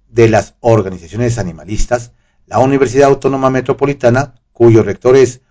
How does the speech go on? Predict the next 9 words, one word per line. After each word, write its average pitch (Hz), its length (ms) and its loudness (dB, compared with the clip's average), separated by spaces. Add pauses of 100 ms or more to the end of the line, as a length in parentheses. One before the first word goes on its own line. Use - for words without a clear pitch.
(120)
José 110 340 -6
Antonio 95 460 -2
de 82 100 -12
los - 160 -20
Reyes, 120 440 0 (420)
sucumbió 214 800 0 (260)
a 104 120 -6
las 120 260 0
presiones 92 680 -4